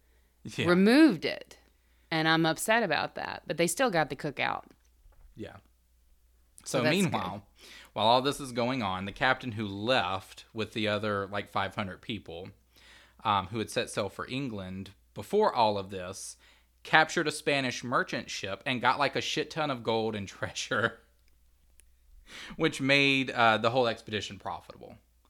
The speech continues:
Speaker 2: Okay.
Speaker 1: Like, regardless of everything going on back then, this one guy who, like, dipped out just happened upon a merchant ship, captured it, and then just, like, hit the fucking jackpot, essentially. Made the whole expedition worth it.
Speaker 2: That's cool.
Speaker 1: Uh,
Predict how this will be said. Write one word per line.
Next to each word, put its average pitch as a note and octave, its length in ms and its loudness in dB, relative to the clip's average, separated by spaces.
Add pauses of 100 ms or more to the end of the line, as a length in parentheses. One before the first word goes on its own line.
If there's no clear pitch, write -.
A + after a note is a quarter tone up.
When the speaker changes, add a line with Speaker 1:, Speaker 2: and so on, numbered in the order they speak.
(340)
Speaker 2:
Okay. D#3 340 -2
Speaker 1:
Like, F3 120 -6
regardless C3 540 2
of A#2 100 -6
everything A#2+ 300 -2
going A#2 220 0
on A#2 180 0
back C3 220 -4
then, C3+ 280 -4
this A2+ 200 -4
one A2+ 180 -6
guy A2+ 220 -2
who, A2 120 -6
like, G2 380 -8
dipped G#2+ 220 -6
out G#2 440 0 (280)
just B2 180 -6
happened A#2 380 2
upon A2+ 260 -2
a G#2 40 -4
merchant G2+ 400 -8
ship, G2 400 -8 (280)
captured A2 460 2
it, F#2+ 220 -6
and G2+ 160 -8
then F#2+ 160 -8
just, F#2+ 220 -12
like, F#2 160 -8
hit G#2 160 -12
the F#2+ 80 -16
fucking F#2 320 -12
jackpot, - 460 -12
essentially. - 580 -20 (400)
Made G#3 200 2
the E3 40 -2
whole F3 160 6
expedition G#2+ 520 -4
worth E2 200 -16
it. - 120 -20 (240)
Speaker 2:
That's B3 180 -6
cool. C#3 300 -8
Speaker 1:
Uh, G#2+ 280 8